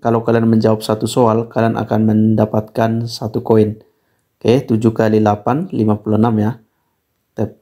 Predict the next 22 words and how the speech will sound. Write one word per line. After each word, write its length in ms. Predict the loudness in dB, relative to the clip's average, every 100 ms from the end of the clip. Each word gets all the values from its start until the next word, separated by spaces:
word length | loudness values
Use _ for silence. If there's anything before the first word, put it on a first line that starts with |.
| _
kita 200 | -4 -4
klik 320 | 0 -2 0
go 80 | -2
seperti 400 | -2 -4 -2 -2
ini. 100 | -2 -6 _ _ _ 0
Lima 240 | 2 2
tambah 180 | 2 0 0
sebelas, 480 | 0 2 2 -2
enam 320 | -4 -2 0 0
belas. 400 | -2 -4 -16 _ _ _ _ _
Kita 240 | _ -6 0
klik 240 | 0 0
go. 480 | 2 2 2 -2 _ _ _ _ _ _
Dan 320 | -2 0 0
di 80 | 0
sini 160 | 0
saya 640 | 2 2 2 2 0 -6 -16 _ _ _
sudah 400 | -10 -2 0 2
mendapatkan 480 | 0 -2 -4 -4 0
enam 240 | 2 0
koin 240 | 2 2 2
ya. 240 | 0